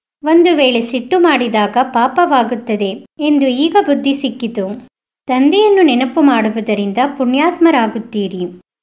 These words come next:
ಸರಿ, ಈಗ ಮಾಡಿದ್ದಾಯಿತು, ಅನಂತರ ಮಾಡುವುದಿಲ್ಲ ಎಂದಲ್ಲ. ಈ ರೀತಿ ನಂತರ ನಂತರ ಎಂದು ಹೇಳುವುದರಿಂದ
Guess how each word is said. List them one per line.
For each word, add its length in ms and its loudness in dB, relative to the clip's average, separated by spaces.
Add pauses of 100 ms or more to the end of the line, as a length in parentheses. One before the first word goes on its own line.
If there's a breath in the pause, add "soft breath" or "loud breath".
(200)
ಸರಿ, 280 -2
ಈಗ 340 0
ಮಾಡಿದ್ದಾಯಿತು, 1000 0
ಅನಂತರ 500 2
ಮಾಡುವುದಿಲ್ಲ 640 0 (120)
ಎಂದಲ್ಲ. 400 -2 (720)
ಈ 160 2
ರೀತಿ 340 2
ನಂತರ 460 0
ನಂತರ 420 2 (100)
ಎಂದು 240 0
ಹೇಳುವುದರಿಂದ 800 -2